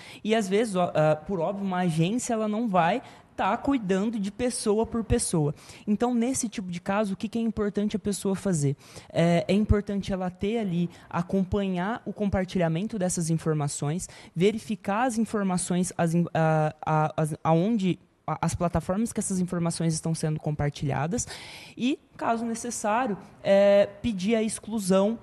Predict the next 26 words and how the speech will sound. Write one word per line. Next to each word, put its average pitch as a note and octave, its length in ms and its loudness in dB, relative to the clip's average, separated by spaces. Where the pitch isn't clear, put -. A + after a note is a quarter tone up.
ah, D#3+ 640 4
através F3+ 600 2
da E3+ 100 2
plataforma F3 760 -2
ou, G3+ 300 -2
quando F#3+ 340 0
não F3 200 0
é F3 40 0
possível, G3 440 -2
aí F#3+ 120 2
a F#3+ 60 4
gente F#3+ 220 2
pode F3 240 0
adotar, F3 440 0
ah, E3+ 480 6
medidas F3+ 480 2
judiciais, F3 880 0
tá C3 100 -4
bem? D3 260 0
Ah, D#3+ 600 4
mas G3+ 260 2
é G3+ 60 2
importante, G#3 760 -2
tanto C4+ 260 -2
medidas G#3 460 2
preventivas, A3 840 0